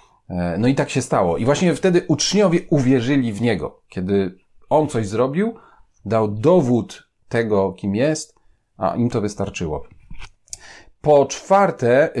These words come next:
po trzecie, y, jeśli komuś ufasz, to spodziewasz się, że będzie dla ciebie źródłem zachęty, satysfakcji, inspiracji i radości bardziej niż powodem problemów. Więc ten, wiecie, ten, ten wymiar, e,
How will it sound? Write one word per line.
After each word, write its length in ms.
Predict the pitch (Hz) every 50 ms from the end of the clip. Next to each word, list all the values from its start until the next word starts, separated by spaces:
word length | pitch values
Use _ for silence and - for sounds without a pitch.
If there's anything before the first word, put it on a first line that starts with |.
| -
po 80 | - 214
trzecie, 520 | - - 208 131 - - 98 104 127 - - 120
y, 220 | 110 110 110 104
jeśli 240 | - 120 120 - 143
komuś 360 | 131 - 147 143 139 123 - -
ufasz, 420 | - 175 180 - 127 147 190 - -
to 100 | - 151
spodziewasz 640 | - - - - 143 123 156 185 175 147 131 - -
się, 200 | - - 135 139
że 120 | 131 135
będzie 300 | 117 135 147 156 139 139
dla 160 | 120 120 123
ciebie 280 | 123 - - 139 127 123
źródłem 400 | 107 117 131 135 113 123 113 113
zachęty, 640 | 101 107 101 104 - 151 151 156 - 180 185 220 - - _ - - - - - - _ _ _ _ _
satysfakcji, 920 | - - - 170 160 - 180 - - - 160 160 156 - - 143 - -
inspiracji 640 | 160 175 180 - - 139 139 143 143 143 156 - -
i 80 | 147 156
radości 760 | 151 143 123 113 143 135 - - - 175 190 226 254 254 _ _ _ _ _ _ _ _ _ _
bardziej 520 | 117 101 135 156 175 165 143 156 151 135
niż 180 | 139 143 139 -
powodem 380 | - 139 120 135 127 127 127
problemów. 460 | 120 127 120 107 110 95 82 76 64 - - _ _ _ _ _ _ _ _ _ _ _ _ _ _ _ _
Więc 140 | - 107 -
ten, 400 | - 160 151 147 143 104 95 -
wiecie, 240 | 127 151 156 - 143
ten, 180 | 151 147 139
ten 200 | 139 - 131 131
wymiar, 260 | 127 175 180 156 147 143
e, 80 | -